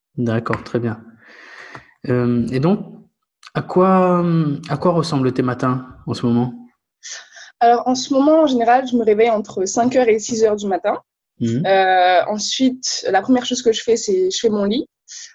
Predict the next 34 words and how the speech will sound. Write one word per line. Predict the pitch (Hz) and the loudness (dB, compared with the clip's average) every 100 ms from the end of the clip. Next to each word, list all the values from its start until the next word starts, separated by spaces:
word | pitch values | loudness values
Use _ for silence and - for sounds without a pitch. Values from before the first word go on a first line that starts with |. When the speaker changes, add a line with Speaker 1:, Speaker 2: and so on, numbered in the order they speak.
| _ | _
Speaker 2:
Euh, | 392 196 196 190 190 190 190 190 190 180 - | 2 4 6 6 4 2 -2 -2 -2 -4 -4
après, | - 208 226 220 214 | -2 0 2 4 4
je | 214 208 | 2 0
fais | 208 196 202 | 2 2 2
du | 190 | -4
bross-, | 196 214 - - | 0 -2 -2 -2
un | 208 | 0
brossage | 208 208 202 | 0 0 2
à | 196 | 2
sec. | 208 247 - _ - _ - - _ - | 2 0 0 _ -20 _ -20 -20 _ -2
Après, | 208 - 240 226 | -2 2 4 4
je | 233 220 | 4 0
fais | 208 220 220 220 220 208 - - | 0 2 6 6 4 0 -6 -6
du | 208 | -4
sport | 214 233 233 | 2 2 2
pendant | 220 196 202 | -2 0 0
vingt | 202 220 | 2 2
à | 214 | 2
trente | 214 202 | -4 -6
minutes. | 202 226 311 - - - _ - - - - | 0 0 -2 -10 -16 -16 _ -18 -16 -16 -12
Donc, | 196 | -2
après, | 220 214 220 | -2 2 0
je | 220 | 2
m'étire | 220 - 240 247 | -2 2 0 0
forcément. | 202 - 190 196 226 269 349 - | -10 -8 -2 2 4 2 -4 -4
Après, | 180 - 208 | -4 0 -2
je | 202 | -2
médite. | 196 190 277 - - - - - | -4 -4 -6 -8 -16 -16 -8 -2
Euh, | 180 185 180 | 2 2 2
je | 196 | 2
vais | 196 | 2
à | |
la | 196 | 2
douche. | 196 240 403 - | 2 2 0 -2